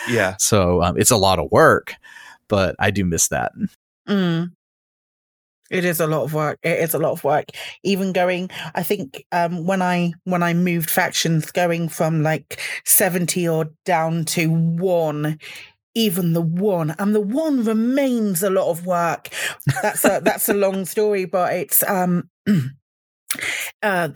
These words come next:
Speaker 3: B G S is, B G S is a fickle mistress, and she, she is fun to play with and incredibly satisfying when you get the results that you're looking for.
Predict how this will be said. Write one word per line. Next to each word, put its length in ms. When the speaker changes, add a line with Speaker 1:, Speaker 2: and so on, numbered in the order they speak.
Speaker 3:
B 180
G 120
S 200
is, 300
B 140
G 140
S 160
is 100
a 60
fickle 500
mistress, 760
and 260
she, 400
she 260
is 160
fun 340
to 100
play 280
with 500
and 540
incredibly 600
satisfying 760
when 500
you 160
get 180
the 80
results 400
that 120
you're 100
looking 300
for. 480